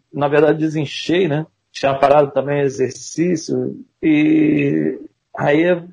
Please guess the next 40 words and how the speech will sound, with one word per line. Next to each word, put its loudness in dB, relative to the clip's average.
Patrícia 0
cismou, -4
eu 2
acabei 0
com -4
biotônico. -2
O -12
biotônico -2
tem 0
álcool, 0
né? -16
E 4
aquilo, 0
pra 0
mim, -6
foi -2
um, -6
uma -10
coisa. -2
Então, -2
eu 2
lutei 2
muito -6
pra -2
continuar -2
sóbrio, -2
né? -4
Deixei 0
de -6
ir 0
em -4
lugares 0
onde 0
as -6
pessoas -4
bebiam -4
por -4
um -4
certo -4
tempo. -2